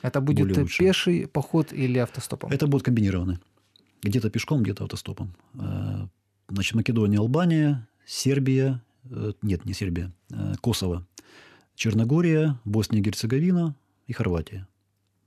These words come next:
Speaker 2: Это на, э, семнадцатый год. Э, дальше у меня есть несколько планов, которые я пока к определённому году не отношу.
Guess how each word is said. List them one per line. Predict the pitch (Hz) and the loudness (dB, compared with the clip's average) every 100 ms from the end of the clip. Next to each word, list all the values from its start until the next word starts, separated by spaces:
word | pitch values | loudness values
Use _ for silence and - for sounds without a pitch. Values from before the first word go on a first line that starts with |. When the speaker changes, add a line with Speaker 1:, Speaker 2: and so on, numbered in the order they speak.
| - | -6
Speaker 2:
Это | 123 123 107 | -6 -2 0
на, | 98 101 104 101 107 | 2 0 -2 -4 -8
э, | 107 107 | -8 -8
семнадцатый | - 101 87 - - | -4 0 -2 -4 -10
год. | 90 - _ - - - - - - - _ - | -12 -14 _ -20 -20 -20 -20 -20 -20 -20 _ -6
Э, | 110 107 | 0 2
дальше | 107 151 170 - | 2 2 2 2
у | |
меня | 127 123 | 2 4
есть | 117 107 | 2 2
несколько | 113 104 107 | -2 -2 -2
планов, | 143 143 107 | 0 2 0
которые | 104 107 107 | -2 0 0
я | 101 | 0
пока | 101 104 | -4 -4
к | 104 | -4
определённому | 104 104 113 101 101 | -2 2 4 4 4
году | 98 101 98 | 2 2 2
не | 104 | 2
отношу. | 92 101 - 156 170 | 2 -2 -2 0 -2